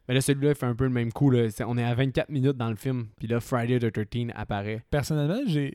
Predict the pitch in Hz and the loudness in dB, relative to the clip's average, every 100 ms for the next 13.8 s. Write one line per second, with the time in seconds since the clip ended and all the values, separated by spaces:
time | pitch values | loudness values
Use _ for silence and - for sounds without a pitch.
0 | - 131 127 131 127 - 175 170 135 135 | -8 -6 -2 0 0 2 2 2 -2 -2
1 | 123 135 131 135 131 135 170 180 151 127 | 0 0 0 0 0 4 2 4 4 2
2 | 113 _ _ - 143 143 160 147 139 143 | -2 _ _ -2 0 4 4 4 4 6
3 | 160 143 135 139 117 - 156 156 139 131 | 6 4 2 -2 -2 -2 2 2 0 -2
4 | 123 - 147 139 120 - 139 139 127 _ | -4 0 2 4 2 2 2 2 -2 _
5 | _ 135 147 147 139 139 139 - 147 139 | _ 0 4 6 6 6 4 4 2 2
6 | 139 151 147 135 123 123 127 123 - 135 | 2 4 6 4 2 0 -2 -2 -2 0
7 | 147 151 131 131 131 147 143 _ _ _ | 0 0 0 0 0 0 -4 _ _ _
8 | _ _ _ _ _ _ - 135 127 - | _ _ _ _ _ _ -4 -2 -2 -2
9 | 139 135 127 - 143 135 139 156 151 170 | 0 0 -2 -4 -6 -4 0 2 4 4
10 | 156 135 - 214 240 214 - 139 120 - | 4 2 0 0 2 0 0 -2 -2 -2
11 | 135 139 139 147 196 143 113 139 143 120 | 0 2 4 4 6 4 4 2 2 -2
12 | - 131 131 117 120 123 110 123 123 123 | 0 0 2 0 0 -2 -6 -8 -2 0
13 | 131 147 135 117 110 135 127 | 2 2 2 0 0 0 0